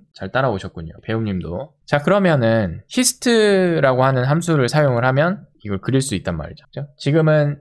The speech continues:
K가 다섯 개밖에 없으니까 이렇게밖에 안 그려지지만 얘를 이제 세 개짜리의 어떤 그 분포를 그리기 위해서 저는 K는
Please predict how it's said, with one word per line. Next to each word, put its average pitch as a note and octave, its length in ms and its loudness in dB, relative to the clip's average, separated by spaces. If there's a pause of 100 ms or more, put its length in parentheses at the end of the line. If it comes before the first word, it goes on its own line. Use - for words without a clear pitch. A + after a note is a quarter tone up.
K가 E3 340 0
다섯 - 220 -2
개밖에 E3+ 300 0
없으니까 G#2+ 640 -4
이렇게밖에 A#2+ 420 -4
안 F2+ 140 -4
그려지지만 G2 720 -4 (200)
얘를 C3 460 -2
이제 B2 340 -6 (160)
세 - 220 -2
개짜리의 C#3 600 0
어떤 F#2 520 -8 (240)
그 - 180 -18
분포를 G#2+ 440 -2
그리기 G#2+ 260 -4
위해서 F2 420 -6 (220)
저는 B2 280 0
K는 F#3+ 560 2